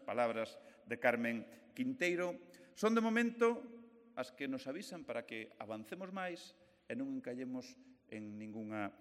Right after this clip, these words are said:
pedra. Son voces do cambio. E eu agradézolles que estén aquí, que participen nesta iniciativa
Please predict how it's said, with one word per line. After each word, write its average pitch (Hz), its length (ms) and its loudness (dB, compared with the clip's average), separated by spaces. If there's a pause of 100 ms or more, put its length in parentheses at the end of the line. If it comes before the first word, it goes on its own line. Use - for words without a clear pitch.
(180)
pedra. 95 500 0
Son 143 480 -2
voces 143 560 -2 (160)
do - 160 -12
cambio. 90 400 -6
E 104 80 -6
eu 180 240 0 (400)
agradézolles 147 840 0 (260)
que 117 160 2
estén 165 320 2
aquí, 160 480 2 (380)
que 113 100 -8
participen 123 880 -2
nesta 117 560 2 (320)
iniciativa 127 800 0